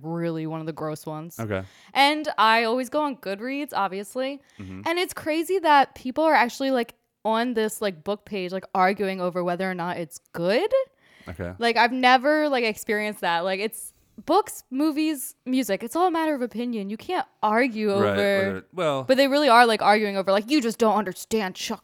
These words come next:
Speaker 1: Palahniuk and all this and that."
Speaker 2: Oh,
Speaker 1: Like, it's
Speaker 2: that
Speaker 1: not that
Speaker 2: sounds
Speaker 1: serious.
Speaker 2: dumb, yeah.
Speaker 1: I've never seen that before until I, like, come to his books.
Speaker 2: What does that even mean? You don't
Speaker 1: I don't
Speaker 2: understand
Speaker 1: know.
Speaker 2: Chuck Palahniuk.
Speaker 1: I
Speaker 2: What's
Speaker 1: don't,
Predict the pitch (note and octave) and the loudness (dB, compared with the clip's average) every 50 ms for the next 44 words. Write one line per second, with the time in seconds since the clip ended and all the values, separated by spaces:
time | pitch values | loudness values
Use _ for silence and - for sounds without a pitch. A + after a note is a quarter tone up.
0 | _ - - F#3+ F#3 F3+ F3 E3+ F#3+ G#3 G3 F3 - - F3+ F#3+ G3 F#3+ F#3 F3+ | _ -8 -4 -2 0 0 -2 -2 -2 -2 -2 -2 -4 -8 -6 -4 -4 -4 -4 -6
1 | - G3 G3 G3 F#3+ G3+ G3+ A3 G3 F#3+ - D#4+ D4+ C#4 A#3+ B3+ A3+ A3+ A3 - | -6 -2 -2 0 0 0 0 -2 -2 2 4 6 6 6 6 4 2 2 -2 -6
2 | - B3+ B3+ B3+ B3+ A#3+ A3 G#3 G3+ - - E2+ - - - E2 E2+ E2 E2 E2+ | -8 -4 -2 -2 -2 -2 -2 -4 -4 -4 -6 -6 -6 -8 -8 -10 -10 -8 -6 -6
3 | E2+ E2+ F2 E2 - _ _ - G#3 A#3+ A#3+ B3 B3 B3 C4+ C4 - B3+ A#3+ A#3+ | -6 -8 -8 -10 -14 _ _ 0 0 2 4 4 2 2 2 0 0 -2 -2 -2
4 | A3 G#3 G3 - G3+ F#3+ F#3 F#3 F3+ F#3 F#3+ G3 - G#3+ G3 F3+ F3 F3+ F3 F3+ | -4 -4 -8 -6 -4 -2 -2 -2 -2 -4 -6 -8 -6 -4 -2 0 0 0 0 -2
5 | E3+ E3+ - G3 F3 F3 E3 F3 D#3+ F3 E3+ D#3+ D3+ - E3 D#3+ D#3+ - - - | -4 -4 -4 -6 -6 -4 -4 -4 -4 -4 -6 -6 -6 -10 -10 -10 -10 -10 -10 -8
6 | D3 E3+ - F3 D3 C3+ A#2 G#2 F#2 F2+ G2 G2 F#2 F#2 F2+ F2+ F#2 A3 A3+ A3 | -8 -6 -6 -6 -6 -6 -6 -8 -8 -8 -8 -8 -8 -8 -4 -2 0 2 2 2
7 | A3+ G#3+ G#3+ G#3 G#3 G3 F#3+ F#3+ G3 - - - - F#2 F2+ F#2 F#2 F3 - A3 | 0 -2 -2 -2 -2 -2 -2 -4 -6 -8 -12 -14 -14 -12 -12 -10 -10 -6 -2 -2
8 | A3+ A3+ A3+ A#3 A#3 - | 0 0 0 -2 -4 -4